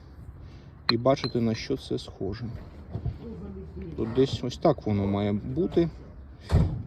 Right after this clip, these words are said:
Побачимо. Це пошкодження різьби, це постійний головний біль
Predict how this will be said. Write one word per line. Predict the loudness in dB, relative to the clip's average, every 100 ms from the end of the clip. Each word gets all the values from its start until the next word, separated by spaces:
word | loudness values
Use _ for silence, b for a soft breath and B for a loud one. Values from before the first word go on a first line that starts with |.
| 2
Побачимо. | 4 8 6 6 -2 -4 -6 -8 -12 -12 -12 B B B B B B -10 0
Це | 2
пошкодження | 2 4 6 8 8 8
різьби, | 8 8 8
це | 8 8
постійний | 2 4 6 8
головний | 8 10 10 8 6
біль | 6 4